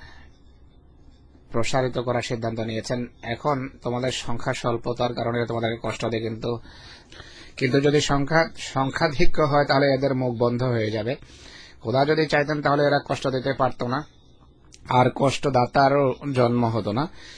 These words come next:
কিন্তু আল্লাহ তাআলা এদের মাধ্যমে ধৈর্যের শিক্ষা দিতে চান। স্বল্পকাল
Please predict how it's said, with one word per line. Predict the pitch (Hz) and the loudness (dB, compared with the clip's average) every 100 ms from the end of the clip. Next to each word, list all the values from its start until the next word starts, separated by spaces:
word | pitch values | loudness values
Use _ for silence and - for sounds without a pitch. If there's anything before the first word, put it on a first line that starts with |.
| - - | -18 -6
কিন্তু | 120 120 | -2 2
আল্লাহ | 110 117 127 | 2 2 0
তাআলা | 131 139 131 131 - - _ - _ | 2 4 4 4 0 -16 _ -20 _
এদের | - 127 131 131 - - - - | -6 -2 0 0 -2 -14 -20 -20
মাধ্যমে | - 139 135 131 131 135 131 131 127 120 | -10 -4 0 0 -2 -2 -2 -2 -4 -2
ধৈর্যের | 131 127 131 131 123 | 0 0 0 0 0
শিক্ষা | - 123 - 120 | -2 -4 -2 -2
দিতে | 113 107 | -2 -4
চান। | 117 120 156 - - - - - - - - - - - - | -4 -4 -6 -10 -20 -20 -20 -18 -18 -18 -20 -20 -8 -4 -4
স্বল্পকাল | - - - 143 156 151 143 135 131 123 | -6 -8 -4 0 0 2 4 4 2 0